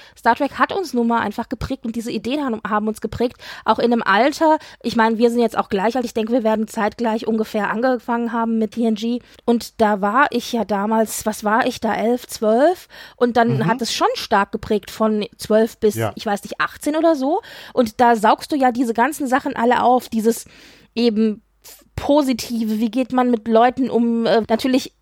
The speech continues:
Speaker 1: ist auch dein Elternhaus entscheidend, aber Star Trek war da auch entscheidend, das ist schon so.
Speaker 2: Ja, also ich glaub, Star Trek hatte bei mir, äh, natürlich schon auch ein bisschen in die Erziehung, die ich genossen habe, und die Sozialisation, die ich genossen habe, da so reingepasst. Ich glaub, sonst hätte mir das
Speaker 1: Mhm.
Speaker 2: auch gar nicht so gefallen.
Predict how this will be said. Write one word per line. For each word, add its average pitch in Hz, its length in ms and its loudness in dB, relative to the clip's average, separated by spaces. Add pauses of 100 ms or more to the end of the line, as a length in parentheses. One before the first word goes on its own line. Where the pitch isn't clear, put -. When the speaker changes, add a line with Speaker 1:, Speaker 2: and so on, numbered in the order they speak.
Speaker 1:
ist - 180 0
auch 185 220 0
dein 190 320 -2
Elternhaus 240 420 0
entscheidend, 208 500 -2
aber 196 160 0
Star 175 200 -10
Trek 254 200 -4
war 285 100 4
da 349 80 4 (140)
auch 440 60 -6
entscheidend, 196 440 -6
das - 120 -16
ist 175 120 -16
schon 349 240 -2
so. - 220 -8 (180)
Speaker 2:
Ja, 131 200 2 (480)
also 131 160 -2
ich 131 80 -4
glaub, 117 160 4
Star 135 220 2
Trek - 180 -2
hatte 139 160 0
bei 123 120 2
mir, 127 760 -2
äh, - 60 -14 (220)
natürlich 120 260 -6
schon 139 180 0
auch - 200 -4
ein 117 80 2
bisschen 123 280 -2
in 117 280 -2
die 110 240 -6
Erziehung, 120 560 2
die 110 100 0
ich - 140 -4
genossen 117 360 0
habe, 120 120 0
und 113 60 0
die 113 100 0
Sozialisation, 110 960 -2 (460)
die 107 60 -6
ich - 100 -8
genossen 113 360 2
habe, 110 140 2
da 110 100 2
so 104 140 2
reingepasst. 117 540 0
Ich - 80 -14
glaub, 117 160 0
sonst 101 220 -4
hätte 113 180 0
mir 107 120 2
das 104 140 2
Speaker 1:
Mhm. 262 80 0
Speaker 2:
auch 285 60 -4
gar 104 160 0
nicht 110 120 0
so 117 100 -2
gefallen. 110 640 -4